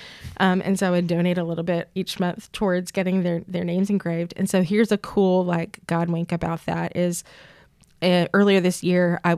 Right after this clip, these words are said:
we were done paying for them, and I told Megan, our program manager, "Hey, can you get my six kids' names, like, on the list?" The guys that do it for us, they do it in their spare time. It's a part-time, like,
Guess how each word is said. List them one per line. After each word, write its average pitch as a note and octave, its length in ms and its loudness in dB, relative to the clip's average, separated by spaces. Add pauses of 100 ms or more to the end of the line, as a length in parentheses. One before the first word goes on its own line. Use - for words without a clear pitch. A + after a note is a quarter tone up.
(120)
we F3+ 100 2
were E3+ 140 2
done F3+ 200 4
paying F3+ 280 2
for F3 180 -2
them, E3+ 220 0
and E3+ 100 -2
I F3+ 60 -4
told F3+ 200 -4
Megan, F3 300 -2
our F3 100 -2
program E3 360 -2
manager, E3+ 400 -2
"Hey, A#3+ 260 -4
can - 160 -6
you G#3 80 -2
get G3+ 140 -6
my - 80 -6
six - 280 -8
kids' E3+ 400 -4
names, E3 300 -4
like, D3 180 -10
on D3+ 140 -4
the D3+ 140 -8
list?" - 360 -10 (600)
The E3+ 80 0
guys F3+ 260 2
that - 140 -2
do F3+ 100 0
it E3+ 100 -2
for F3 220 -4
us, E3+ 120 -2
they E3+ 120 -4
do E3 140 -4
it - 80 -10
in E3 40 -2
their E3 120 -4
spare - 240 -6
time. G#3 500 -2
It's - 180 -10
a G3+ 60 -14
part-time, E3+ 540 -8
like, - 160 -10